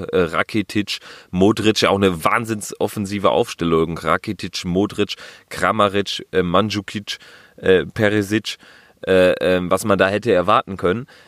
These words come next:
Aber sie sind eben ein ziemlich gutes Pferd und das spricht, äh, und das springt, das spricht, ah, das, das springt, äh, sprichwörtlich eben auch nicht viel höher, als es muss.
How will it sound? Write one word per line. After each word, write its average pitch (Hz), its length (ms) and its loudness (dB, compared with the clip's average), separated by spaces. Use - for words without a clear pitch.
Aber 98 440 2
sie 95 440 -8
sind 101 320 -2
eben 120 500 0
ein 95 60 -14
ziemlich 107 320 -4
gutes 170 340 -4
Pferd 165 240 2
und 101 160 -6
das 104 120 0
spricht, - 560 -2
äh, 104 240 2
und 101 140 -4
das 107 200 2
springt, 139 480 -2
das 98 120 -2
spricht, - 420 -4
ah, 165 120 0
das, 110 180 0
das 110 180 2
springt, 156 480 -2
äh, 113 300 2
sprichwörtlich 127 880 -2
eben 117 240 0
auch 110 300 2
nicht 113 340 -6
viel 107 540 -4
höher, 98 260 2
als 82 220 -2
es 92 140 -12
muss. 87 300 -4